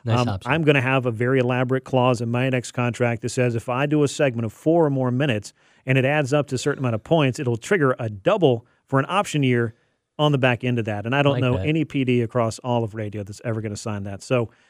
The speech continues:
Speaker 2: that can be my pipe dream. But they're gonna have to get creative, long story short, in how they address this Marcell Ozuna thing. And I do feel like this has reached, as I said last week, critical mass in making some kind of move one way or another, because that roster spot,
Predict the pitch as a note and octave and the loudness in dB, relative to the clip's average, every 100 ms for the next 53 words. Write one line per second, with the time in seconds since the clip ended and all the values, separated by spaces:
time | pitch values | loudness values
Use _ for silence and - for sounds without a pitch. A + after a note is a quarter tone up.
0 | _ - C3 C3+ B2 A#2 A#2+ B2 A2+ A2 | _ -6 -4 -2 0 0 -2 -4 -6 -10
1 | - G#2+ G#2 G2 B2+ - _ _ _ - | -8 -10 -4 0 0 -2 _ _ _ 0
2 | D3 E3 C#3 D#3+ C#3 C#3 - C#3+ C3+ A#2+ | 2 2 2 0 0 -2 2 4 4 2
3 | A#2+ C3+ C3 - B2+ A2+ C#3+ B2+ A#2+ C3 | 2 2 2 2 2 2 4 2 2 -2
4 | A2+ C3+ B2+ B2+ A2+ B2 A#2 B2+ B2 A#2 | -2 0 2 2 2 0 0 -2 -2 -2
5 | A#2+ A2+ A2 B2+ C3 - B2+ A#2+ C3 C3+ | -2 -2 0 0 0 0 0 0 0 0
6 | F3+ - C#3 B2 D#3+ D#3 B2+ A#2+ C3+ - | 0 2 0 0 -2 0 0 0 0 -2
7 | _ _ - C#3 C#3 C#3 B2 B2 - B2+ | _ _ -4 0 0 0 0 -2 0 0
8 | A2+ - F3+ C3+ C3 B2+ A2+ - - C3+ | 0 0 0 2 2 2 0 -6 -4 0
9 | B2 C3+ D3 D#3 D3 B2+ - E3+ E3 D3+ | 0 0 0 0 0 -2 0 0 2 -2
10 | - _ - D#3 D3 B2+ C#3 C3+ A2+ C3+ | -6 _ -4 0 2 2 4 2 2 0
11 | D#3 C#3+ C3+ C3+ C3+ B2 A#2+ B2 A#2 A2+ | 2 4 4 2 2 0 2 2 0 0
12 | B2 A2+ B2+ C#3 D3+ - C#3 - B2+ | -2 -2 -4 -2 -4 -2 -4 0 0